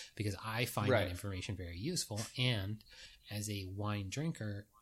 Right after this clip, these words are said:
Speaker 1: I don't think that personally is gonna put me off on drinking it unless they said, "Found on the side of the road." And even then,
Speaker 2: Right,
Speaker 1: I probably
Speaker 2: right.
Speaker 1: would drink it. So, you know, it's like the,
Speaker 2: Yeah.
Speaker 1: uh, the other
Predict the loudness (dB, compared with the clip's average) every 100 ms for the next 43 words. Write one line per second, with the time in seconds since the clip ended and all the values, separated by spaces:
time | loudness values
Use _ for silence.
0 | -6 -2 0 2 2 2 0 -8 -6 -2
1 | -2 -4 -6 -6 -6 -12 -14 -4 2 4
2 | 4 2 2 2 0 0 0 2 2 0
3 | -2 -2 0 2 0 0 0 0 0 0
4 | 2 0 4 6 6 0 -4 -14 -18 -20
5 | _ 6 6 8 4 4 2 2 0 0
6 | -2 -10 -18 _ -8 -8 -8 -10 -12 -20
7 | -20 -16 -16 -16 -20 -10 2 6 6 10
8 | 10 10 6 4 4 2 -4 -8 -8 -14
9 | _ 2 4 2 -2 -10 -10 -10 -4 2
10 | 2 2 2 2 0 2 4 4 2 -2
11 | -6 -10 _ _ _ 0 2 2 0 0
12 | 2 2 0 -4